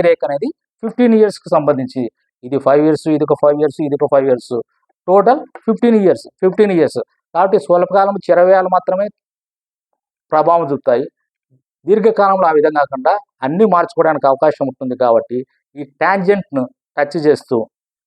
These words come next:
స్పర్శారేఖ, ఎన్వలప్ కర్వ్ కూడా అంటారు ఇది. కాబట్టి దీర్ఘకాలము చర వ్యయం అనేది ఈ విధంగా చరానుపాతాల సూత్రం ప్రకారము వృద్ధి పర్వాలు ప్రతిఫలన చేయడం వల్ల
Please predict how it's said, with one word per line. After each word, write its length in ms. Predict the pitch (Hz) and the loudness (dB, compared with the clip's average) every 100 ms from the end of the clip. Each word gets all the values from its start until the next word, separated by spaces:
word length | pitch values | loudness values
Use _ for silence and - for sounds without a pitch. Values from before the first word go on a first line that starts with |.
| _ | _
స్పర్శారేఖ, 760 | _ 180 - 196 175 160 139 - 139 120 - _ _ _ _ _ _ _ _ _ 135 | _ -2 -2 -2 0 2 2 2 2 0 -4 _ _ _ _ _ _ _ _ _ -4
ఎన్వలప్ 340 | 175 196 196 - | 2 2 2 0
కర్వ్ 180 | 180 165 156 | 0 2 0
కూడా 140 | 160 143 | 0 0
అంటారు 260 | 127 110 - _ _ _ 151 | -2 -4 -8 _ _ _ -12
ఇది. 100 | 175 156 | -2 0
కాబట్టి 380 | 143 135 - 226 269 _ _ _ | 2 0 0 -4 -6 _ _ _
దీర్ఘకాలము 600 | 151 196 180 180 170 170 170 | 0 2 0 0 -2 -2 -4
చర 140 | 143 143 139 | 0 2 2
వ్యయం 240 | 120 117 123 | -2 -2 -2
అనేది 240 | 123 117 - _ _ 123 147 | -2 -4 -8 _ _ -10 -2
ఈ 40 | 160 | 0
విధంగా 400 | 151 135 117 127 202 - _ _ _ _ _ _ _ _ _ _ _ _ 160 | 2 0 0 0 -2 -8 _ _ _ _ _ _ _ _ _ _ _ _ -2
చరానుపాతాల 640 | 151 214 190 180 165 143 127 | 0 0 2 0 2 -2 -2
సూత్రం 280 | 123 123 107 | -8 -10 -8
ప్రకారము 460 | 110 101 107 107 117 180 - _ 107 | -6 -2 -2 -4 -6 -10 -12 _ -6
వృద్ధి 220 | 127 196 | 0 2
పర్వాలు 360 | 180 160 160 151 - | 2 2 2 0 -2
ప్రతిఫలన 400 | 107 127 139 127 - _ | -8 -4 -4 -4 -8 _
చేయడం 280 | 117 120 107 104 | 0 0 -2 -4
వల్ల 180 | 101 | -4